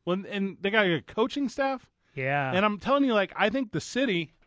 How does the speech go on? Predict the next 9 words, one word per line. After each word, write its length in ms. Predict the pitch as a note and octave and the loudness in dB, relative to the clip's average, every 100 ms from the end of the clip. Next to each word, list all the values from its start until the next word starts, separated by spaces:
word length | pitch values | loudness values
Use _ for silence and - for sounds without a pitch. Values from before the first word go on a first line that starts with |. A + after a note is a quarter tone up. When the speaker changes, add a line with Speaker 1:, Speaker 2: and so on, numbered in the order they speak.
| _ _ _ _ _ _ _ _ | _ _ _ _ _ _ _ _
Speaker 1:
doesn't 380 | G3 G#3+ A#3+ F3 | 4 6 2 0
want 320 | D#3+ F3+ G3+ | 2 2 0
to 80 | F3 | -4
be 120 | F#3+ | -4
enthused 600 | F3 - G3+ A#3+ F#3+ D3+ | -4 -2 2 4 4 2
about 300 | D#3+ E3 E3 | 2 2 4
Brooklyn. 400 | F#3 C#4 - - - _ _ _ | 0 0 -4 -14 -20 _ _ _
Uh, 100 | - | -8
they, 240 | D3+ F#3 | 4 4